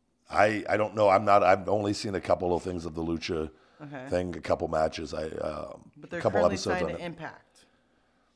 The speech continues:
Speaker 1: Yeah, no, I think it's good. And just anywhere there's a, it's a different product. It's, um, they more of a drama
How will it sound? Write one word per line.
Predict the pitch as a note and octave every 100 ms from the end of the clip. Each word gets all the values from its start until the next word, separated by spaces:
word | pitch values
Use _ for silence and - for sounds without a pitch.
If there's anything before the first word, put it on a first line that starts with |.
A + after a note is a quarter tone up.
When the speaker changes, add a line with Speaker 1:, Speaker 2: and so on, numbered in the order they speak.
| _ _ _ _ _ _ -
Speaker 1:
Yeah, | A#2 A2
no, | A2+
I | G#2
think | G2+ A2+
it's | A#2
good. | E2+ A#2 G2+
And | G2 F2
just | G2 A#2
anywhere | G#2 G#2 G2+ G#2
there's | F#2 F#2 F2
a, | F2+ F2 E2+ E2+
it's | F2
a | F#2+
different | G2 F#2+ G#2+
product. | G2+ F2+ F#2+ G2 -
It's, | E2+ D#2+ - -
um, | F2 D#2+ D2 C#2+ - _
they | F2+ F2+ F2+ F2+ F2+ E2+ - -
more | F2 F#2 F#2
of | E2+
a | E2 D2+ D2 -
drama | E2 F2 F2 F#2 G#2 A2